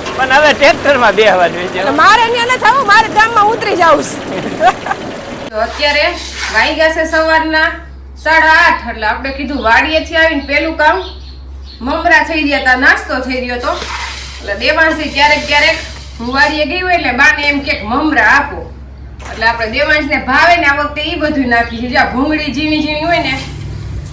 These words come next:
Speaker 2: ઈ એને બહુ ભાવે, એટલે ઈ આપણે મમરા વઘાર લીધા, એમાં ભૂંગળી તરેલ નાખી દઈ, પછી એમાં સેવ નાખી દઈ અને ચવાણું. અને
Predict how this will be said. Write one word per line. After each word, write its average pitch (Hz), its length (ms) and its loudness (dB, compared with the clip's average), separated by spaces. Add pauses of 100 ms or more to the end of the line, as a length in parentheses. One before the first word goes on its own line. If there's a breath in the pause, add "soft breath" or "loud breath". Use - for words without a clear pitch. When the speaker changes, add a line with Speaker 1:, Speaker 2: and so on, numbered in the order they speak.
Speaker 2:
ઈ 269 160 -4
એને 285 180 0
બહુ 320 80 2 (220)
ભાવે, 220 240 0
એટલે - 400 -8
ઈ 233 80 -6
આપણે 233 240 -4
મમરા 269 320 0
વઘાર 302 260 0
લીધા, 302 300 -2
એમાં 240 220 -4
ભૂંગળી 277 340 -4
તરેલ 269 340 -2
નાખી 269 240 2
દઈ, 294 140 0 (960)
પછી 254 360 -4
એમાં 247 300 -2
સેવ 311 200 2 (140)
નાખી 311 320 0
દઈ 320 140 -4 (2250)
અને 247 180 0 (500)
ચવાણું. 277 500 4 (1800)
અને 294 160 2